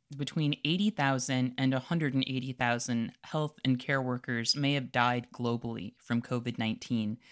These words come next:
between January of twenty twenty and May of twenty twenty-one. In the United States, nurses have taken the brunt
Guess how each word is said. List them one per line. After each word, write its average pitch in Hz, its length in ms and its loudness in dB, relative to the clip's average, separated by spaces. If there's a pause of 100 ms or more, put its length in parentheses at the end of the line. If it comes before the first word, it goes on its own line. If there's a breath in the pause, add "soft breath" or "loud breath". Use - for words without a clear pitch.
(220 loud breath)
between 139 320 4
January 139 600 4
of 117 80 -2
twenty 127 320 0
twenty 120 500 -2
and 120 300 2
May 127 160 2
of 117 100 -4
twenty 123 260 -2
twenty-one. 110 580 -6 (880)
In 151 80 6
the 156 80 8
United 143 360 2
States, - 720 -2 (240)
nurses 143 640 0
have - 180 -4
taken 131 340 2
the 123 80 0
brunt 123 300 0